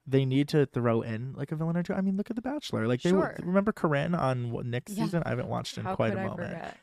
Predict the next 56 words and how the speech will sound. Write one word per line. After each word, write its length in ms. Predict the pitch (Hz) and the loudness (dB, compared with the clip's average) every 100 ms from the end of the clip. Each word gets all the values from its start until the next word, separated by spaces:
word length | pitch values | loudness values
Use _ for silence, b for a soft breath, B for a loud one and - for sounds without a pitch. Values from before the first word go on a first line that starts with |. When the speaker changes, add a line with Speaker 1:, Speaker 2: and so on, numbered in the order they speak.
| - | 0
Speaker 1:
Like, 200 | 147 131 | 0 2
the 100 | 127 | 0
villain 320 | 117 135 147 | 2 2 2
of 140 | 123 113 | 2 2
all 180 | 110 117 | 0 0
villains, 460 | 175 220 117 117 | 0 2 0 0
but 140 | 117 - | -2 -2
in 120 | 131 | -2
the 220 | 120 113 | -2 0
end, 440 | - 202 165 131 - | 4 6 6 2 -4
people 220 | 170 196 | -4 0
don't 120 | 190 | 0
want 180 | 180 156 | 0 -2
Corinne 220 | - 139 | -2 0
to 80 | 117 | 0
win. 480 | 120 170 131 131 131 | 0 -2 -2 -4 -2
They 100 | 123 | 0
want 240 | 131 - | 0 2
her 120 | 262 | 4
to 60 | 160 | 4
Speaker 3:
No. 20 | |
Speaker 1:
get 180 | 120 117 - - | 2 -4 -8 -6
damn 200 | 139 117 | -2 -2
Speaker 2:
No. 80 | 240 | 0
Speaker 1:
close 240 | 127 135 | 2 2
to 100 | - | 4
winning. 300 | 180 117 123 | 2 2 0
They 140 | 143 120 | 0 0
want 260 | 120 123 | 2 0
her 140 | 127 120 | 0 -2
to 100 | 110 | -2
stir 260 | - 113 | -4 -4
the, 140 | 110 - _ | -4 -8 _
the 100 | 139 | -12
frickin' 380 | 110 120 110 110 | -6 -6 -6 -8
pot. 460 | - 165 165 - - | -2 0 0 -2 -6
Speaker 3:
Right. 320 | - 196 139 214 | 0 2 2 2
Speaker 2:
Yeah. 80 | |
Speaker 1:
But 100 | 208 | 2
then 140 | 156 156 | 2 4
they 100 | 156 | 4
want 240 | 147 135 | 2 0
someone 220 | - 123 | -2 -4
else 160 | 95 - | -4 -6
to 100 | - | -12
win. 240 | 62 - - | -16 -14 0
Speaker 2:
But 80 | 240 | 4
I 80 | 247 | 4
think 180 | 269 | 4
if 100 | 294 | 0
you 120 | 277 302 | -2 0
can 240 | 294 233 | 2 4
nail 320 | 196 196 208 | 4 4 2
the, 120 | 208 196 | 0 -2
like, 180 | 175 165 | -4 -4
love 400 | 156 160 185 | -2 0 0